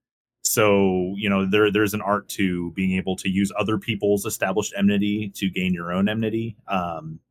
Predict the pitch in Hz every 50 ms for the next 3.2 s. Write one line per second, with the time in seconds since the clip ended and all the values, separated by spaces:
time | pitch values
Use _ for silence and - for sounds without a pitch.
0 | _ _ _ - 92 92 90 95 92 - - 98 - 98 90 90 87 85 - 104
1 | 107 98 92 - 98 - - 92 92 87 - 92 92 92 95 92 - 98 95 95
2 | 95 98 - - - - - 101 98 95 95 - 90 85 - - 98 98 95 101
3 | 107 110 110 107